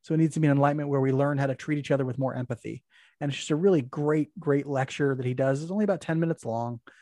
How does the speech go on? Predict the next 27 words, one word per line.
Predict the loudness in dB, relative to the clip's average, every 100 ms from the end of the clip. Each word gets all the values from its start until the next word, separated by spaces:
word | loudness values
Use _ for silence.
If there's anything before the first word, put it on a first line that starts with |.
| -20 _
but | -4
it's | -4 -2
phen-, | -2 0 0 -4
phenomenal. | -4 2 4 4 2 0
And | -2
I | -2
really, | 0 0 0
really | -2 -4
like | -4 -4
it. | -6 -8 _ -20 _ -8
Um, | -6 -6 -6
and | -6 -6 -4
there's | 0 0
just | 0 0
different, | 0 0 -2 -4
a | -2
whole | 2 4
bunch | 4 2
of | -2
these | -4
different | -6 -8 -8
ones. | -10 -12 -18 _ _ _
So | -2
if | 4
you're, | 6
like, | 6 4
bored, | 4 6 6 4 -2